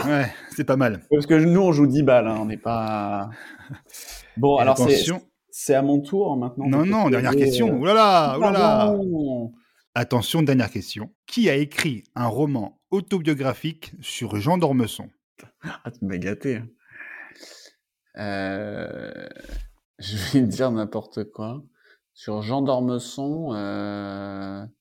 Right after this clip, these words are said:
Speaker 2: <laughs> je vais dire n'importe quoi. Je vais dire Julien Doré.
Speaker 1: Faux. Eh bien, c'est Jean d'Ormesson lui-même, puisque s'agissant d'un
Speaker 2: <laughs> Ah,
Speaker 1: roman
Speaker 2: quelle horreur.
Speaker 1: autobiographique, par définition, euh, s'il
Speaker 2: Oh,
Speaker 1: est autobiographique,
Speaker 2: putain,
Speaker 1: il est
Speaker 2: mais
Speaker 1: forcément
Speaker 2: non,
Speaker 1: écrit par
Speaker 2: non,
Speaker 1: lui-même.
Speaker 2: mais il m'a pris que des questions d'enfoiros.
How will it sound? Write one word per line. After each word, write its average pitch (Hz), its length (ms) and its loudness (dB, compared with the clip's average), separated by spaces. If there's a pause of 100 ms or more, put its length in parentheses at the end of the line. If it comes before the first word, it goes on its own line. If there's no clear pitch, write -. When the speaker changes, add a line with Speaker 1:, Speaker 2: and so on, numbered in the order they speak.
(140)
Speaker 2:
<laughs> - 220 -8
je 113 80 -6
vais 110 60 -2
dire 101 180 -6
n'importe 98 420 -8
quoi. 101 240 -14 (240)
Je 110 60 -4
vais 117 140 4
dire 120 160 4
Julien 123 280 0
Doré. 113 360 -2 (220)
Speaker 1:
Faux. 151 420 0 (280)
Eh 107 40 -10
bien, 127 120 2
c'est 139 140 -2
Jean 147 100 4
d'Ormesson 160 400 0
lui-même, 143 320 2
puisque 127 280 -6
s'agissant 147 480 -2
d'un 110 300 -2
Speaker 2:
<laughs> - 20 -2
Ah, 104 60 0
Speaker 1:
roman 156 240 4
Speaker 2:
quelle 156 100 4
horreur. 185 120 6
Speaker 1:
autobiographique, 151 920 4 (100)
par 139 160 2
définition, 135 760 0
euh, 104 60 -4 (180)
s'il - 220 -2
Speaker 2:
Oh, 131 60 6
Speaker 1:
est - 40 6
autobiographique, 123 720 4
Speaker 2:
putain, - 20 2
Speaker 1:
il 113 120 2
est - 40 4
Speaker 2:
mais 175 60 4
Speaker 1:
forcément - 480 2
Speaker 2:
non, 220 80 2
Speaker 1:
écrit 214 300 -2
par 175 240 -2
Speaker 2:
non, 143 140 4
Speaker 1:
lui-même. 147 100 4
Speaker 2:
mais 151 80 4
il 151 40 4
m'a 147 140 6
pris 147 280 -2
que 196 240 4
des 170 220 4
questions 160 420 -4
d'enfoiros. 131 600 0